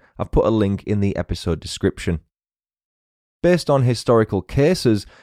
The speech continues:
it's sometimes possible for individuals who have been handed a life sentence to be referred to the parole board two years before the end of their minimum term. In Lee Ford's case, that won't happen.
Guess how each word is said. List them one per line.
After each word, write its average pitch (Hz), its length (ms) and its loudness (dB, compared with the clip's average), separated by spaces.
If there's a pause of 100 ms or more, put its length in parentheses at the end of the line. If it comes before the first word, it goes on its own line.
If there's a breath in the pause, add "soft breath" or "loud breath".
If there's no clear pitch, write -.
it's 101 160 -6
sometimes 139 540 -4
possible 139 560 0
for - 140 -4
individuals 98 760 -2
who 98 120 -2
have 92 100 -2
been 87 160 -4
handed 107 400 -4
a 110 60 2
life 87 280 0
sentence 85 460 -6
to - 120 -14
be 95 120 -4
referred 107 480 0
to - 100 -10
the 90 120 -6
parole 113 440 0
board 101 340 2 (260 soft breath)
two 151 200 2
years 135 300 4
before 95 340 -2
the 98 160 0
end 85 160 -2
of 87 80 -6
their 101 120 0
minimum 85 380 -2
term. 113 460 -2 (720)
In 92 140 -2
Lee 87 140 0
Ford's 139 420 2
case, 98 520 2 (180)
that 120 200 -4
won't 78 340 -4
happen. 90 280 -4